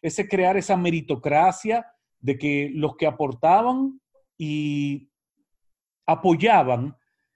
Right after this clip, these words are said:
eh, tenían ese mérito, y ese mérito era reconocido entre todo el equipo.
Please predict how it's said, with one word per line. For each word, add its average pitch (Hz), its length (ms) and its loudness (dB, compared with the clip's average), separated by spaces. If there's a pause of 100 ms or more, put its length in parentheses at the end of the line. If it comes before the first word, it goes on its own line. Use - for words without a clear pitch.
(320)
eh, 147 200 -12 (140)
tenían 165 360 0
ese 170 200 -2
mérito, 110 500 -6 (120)
y 135 180 -4
ese 170 200 -2
mérito 170 380 -2
era 160 100 0
reconocido 165 680 -2
entre 143 240 -6
todo 139 220 0
el 143 80 0
equipo. 131 480 -6